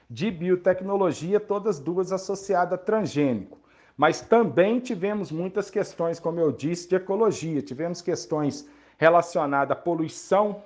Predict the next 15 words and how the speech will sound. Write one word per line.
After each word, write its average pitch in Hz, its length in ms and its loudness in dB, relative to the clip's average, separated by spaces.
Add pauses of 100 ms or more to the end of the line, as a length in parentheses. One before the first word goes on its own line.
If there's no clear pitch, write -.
(120)
tivemos 185 380 -8
questões 175 480 -4
relacionadas 143 800 -2
a 151 100 2
ciclos 190 560 -6
biogeoquímicos, 175 1400 -2 (240)
tá? 190 300 2 (200)
Então, 180 420 4 (140)
as 190 200 2
duas 285 360 2
áreas 226 360 6
hoje 196 240 4
predominantes 233 1120 0
seriam 202 360 2
ecologia 185 800 0